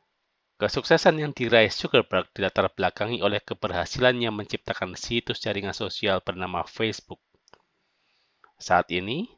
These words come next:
Mark Zuckerberg tercatat sebagai salah satu orang terkaya di Amerika dan bahkan dunia. Sebenarnya, Mark telah memulai proyek Facebook sejak masih duduk di bangku kuliah,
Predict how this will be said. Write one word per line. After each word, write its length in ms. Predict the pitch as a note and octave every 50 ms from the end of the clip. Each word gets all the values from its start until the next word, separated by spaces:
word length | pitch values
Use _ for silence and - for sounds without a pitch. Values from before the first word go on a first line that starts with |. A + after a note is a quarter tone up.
| _ _ _ _ _ _ _ _ _ _ _ _ -
Mark 240 | F#2+ G#2+ B2+ - -
Zuckerberg 400 | - A#2+ B2 A#2+ G#2 - A#2 G#2+
tercatat 480 | - - G2+ - G2+ F#2+ F#2+ - - -
sebagai 400 | - G2+ - - F#2+ F2+ F#2 -
salah 320 | - - A2 A#2 B2 B2+
satu 320 | A#2+ - B2 A2 - -
orang 160 | G#2 A2 G#2 G#2+
terkaya 560 | F#2+ G2+ - - - - F#2 F#2+ F#2+ F#2 F2
di 240 | - - F#2+ D#2+ -
Amerika 560 | - G2 G2 G2+ G2+ G2 A2 - - G2 G2
dan 320 | - - F#2 F2+ F#2 -
bahkan 400 | - G2+ G2+ - - F#2+ F#2 F2
dunia. 480 | - - F2+ F2 F2 E2 D#2 D2 - - _ _ _ _ _ _ _ _ _ _ _ _ _ _ _ _ _ _ _ _ _ _ _ _ _ _ - - _ _ _ _
Sebenarnya, 800 | - - F#2+ F2+ A#2 C3 D3+ C#3+ B2+ G#2+ F2+ F2+ F#2 A2 A2+ - _ _ _
Mark 320 | G2+ G2 G2 G#2 A2+ - - -
telah 160 | A#2 A2 G#2
memulai 480 | A2+ G#2+ G2+ G#2 G#2+ G#2 G#2 G2+ F#2+ -
proyek 400 | _ - A2 A2+ B2+ B2 - -
Facebook 400 | - A#2 - - - - - -
sejak 320 | - A#2 - - F#2+ D#2+
masih 320 | A2+ F#2+ F#2 - - C3 -
duduk 240 | A#2+ A2+ - A2+
di 80 | - -
bangku 400 | G#2+ - - G#2+ G#2 G2+ G#2 -
kuliah, 400 | - G2+ F#2+ F2 F2 E2 D2+ -